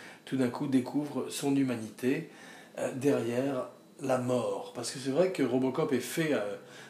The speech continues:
d'un homme mort et, euh, de morceaux de métal, comme Frankenstein est fait de plusieurs cadavres cousus ensemble.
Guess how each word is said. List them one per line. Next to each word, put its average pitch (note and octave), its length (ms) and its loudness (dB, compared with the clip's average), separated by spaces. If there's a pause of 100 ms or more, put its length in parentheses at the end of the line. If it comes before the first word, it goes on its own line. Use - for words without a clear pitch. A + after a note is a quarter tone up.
d'un C3 200 4
homme C#3+ 180 4
mort B2+ 680 4 (380)
et, C3+ 200 8
euh, A#2 300 4
de A#2+ 140 0
morceaux A#2+ 340 2
de B2 60 -2
métal, C#3+ 460 4
comme - 180 2
Frankenstein D3 640 0 (100)
est B2+ 100 2
fait E3+ 420 0 (300)
de C3+ 60 4
plusieurs E3+ 480 4
cadavres B2+ 640 2 (300)
cousus G#3+ 480 10
ensemble. G#2 640 2